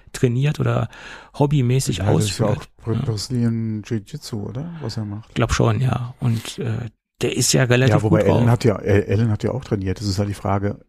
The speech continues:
Speaker 2: wie er die letzten Monate trainiert hat. Äh, alleine körperlich, wenn er halt,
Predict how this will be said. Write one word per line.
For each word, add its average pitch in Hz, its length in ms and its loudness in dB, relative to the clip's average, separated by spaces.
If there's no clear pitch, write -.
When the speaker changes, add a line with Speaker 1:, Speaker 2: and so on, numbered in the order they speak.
Speaker 2:
wie 98 220 0
er 101 80 4
die 95 120 -2
letzten 95 300 -2
Monate 107 380 -4
trainiert 107 400 -4
hat. 110 140 -2
Äh, 113 220 -6
alleine 104 560 4
körperlich, 131 880 -6
wenn 104 280 2
er 131 140 6
halt, 110 240 0